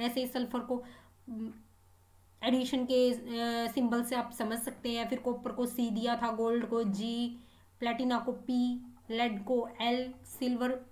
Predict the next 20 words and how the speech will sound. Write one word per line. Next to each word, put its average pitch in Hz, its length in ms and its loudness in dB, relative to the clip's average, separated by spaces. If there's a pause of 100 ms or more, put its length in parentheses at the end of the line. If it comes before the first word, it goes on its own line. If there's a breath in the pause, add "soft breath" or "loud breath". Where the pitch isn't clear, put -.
(160)
S 254 120 0 (140)
for 220 100 0
silver, 233 480 -2
I 233 200 0
for 240 220 -2
iron, 226 440 2 (960)
ऐसे 269 180 -2
कुछ 330 220 -2
आपको 277 200 0
सिंबल्स 262 460 2
दिए 202 300 2
थे 262 180 -2 (380 loud breath)
डाल्टन 214 400 2
ने। 196 240 2 (3500 loud breath)
लेकिन 269 220 2
बाद 269 240 6
में 294 120 4
कुछ 294 220 -2
जो 277 220 4
हमारे 247 640 4